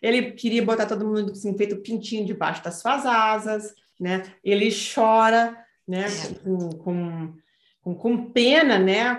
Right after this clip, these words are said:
Speaker 1: Com, com compaixão, né? Se comove,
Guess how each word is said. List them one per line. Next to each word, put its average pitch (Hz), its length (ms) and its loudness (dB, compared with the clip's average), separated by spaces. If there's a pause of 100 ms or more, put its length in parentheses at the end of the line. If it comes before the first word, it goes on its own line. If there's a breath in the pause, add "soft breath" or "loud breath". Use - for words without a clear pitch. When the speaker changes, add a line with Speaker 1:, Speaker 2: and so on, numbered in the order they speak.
Speaker 1:
Com, 185 160 -4
com 185 180 -6
compaixão, 214 1200 -2 (440)
né? 180 100 -6
Se 196 200 -8
comove, 226 1200 2